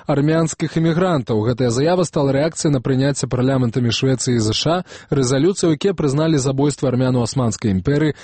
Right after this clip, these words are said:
генацыдам. Былы прэм'ер Таілянду Таксім Шынаватра знаходзіцца ў Чарнагорыі і атрымаў грамадзянства гэтай краіны, паведамляе чарнагорская паліцыя. У Таіландзе апошнімі днямі праходзілі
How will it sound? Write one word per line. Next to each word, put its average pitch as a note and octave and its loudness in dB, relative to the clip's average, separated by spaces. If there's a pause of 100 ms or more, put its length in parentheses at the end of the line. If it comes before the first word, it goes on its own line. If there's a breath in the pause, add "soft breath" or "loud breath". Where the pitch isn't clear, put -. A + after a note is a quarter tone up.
(140 loud breath)
генацыдам. A#2+ 0 (560 loud breath)
Былы F3+ 2
прэм'ер G3+ 0
Таілянду F#3+ 2
Таксім C3+ -2
Шынаватра D#3+ 2
знаходзіцца D3 0
ў - 0
Чарнагорыі D3 0
і D3 2
атрымаў C#3+ 0
грамадзянства C#3+ 0
гэтай A2+ -2
краіны, E3 2
паведамляе C3 0
чарнагорская C3+ 0
паліцыя. C3+ 0 (800 loud breath)
У D#3 2
Таіландзе D#3+ 0
апошнімі C3 -2
днямі F3 2
праходзілі D#3+ 0